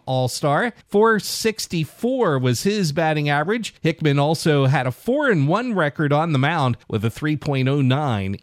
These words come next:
E R A. As a utility player, Braden Fox, a sophomore from Du Bois Central Catholic, makes it onto the first team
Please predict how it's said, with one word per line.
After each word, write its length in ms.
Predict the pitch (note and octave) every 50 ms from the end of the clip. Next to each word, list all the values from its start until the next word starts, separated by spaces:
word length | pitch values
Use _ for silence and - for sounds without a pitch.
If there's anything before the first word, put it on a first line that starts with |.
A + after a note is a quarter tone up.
| -
E 200 | A#2+ A#2 B2+ B2
R 300 | A2+ A#2 A#2+ A#2+ A#2+ A#2
A. 380 | A2+ A#2 A#2 A#2 G2+ F#2 E2 - - _ _ _ -
As 220 | - D#3+ F#3+ F3
a 40 | F3
utility 560 | F3+ E3+ E3 C#3 - G3+ A3 A#3 A3 G3+ F#3+
player, 320 | - - G3 G3 G3+ G#3 G3
Braden 500 | D#3 C#3+ D3+ F3 G3+ A3 F#3+ E3+ D#3 C3
Fox, 480 | - - G3 G3 A3 G#3+ - - -
a 80 | - C3
sophomore 560 | - - - F3+ G#3 G#3+ - - F#3 F3 D3+
from 180 | C3 - D3 C#3+
Du 140 | C3+ D#3 C#3+
Bois 200 | D3 C#3+ C3+ B2
Central 420 | - - D3+ D3 C3+ - D3 C3+
Catholic, 540 | - - D3 C3 C#3 - - B3 C4+ - -
makes 420 | D3 C3+ C#3 C3+ C3+ B2 - - -
it 100 | C#3 C3
onto 360 | C3+ C3 C3 C3 - - C#3
the 100 | A2 G#2+
first 340 | - - C#3+ B2+ - - -
team 280 | - B2+ A#2 A2+ A2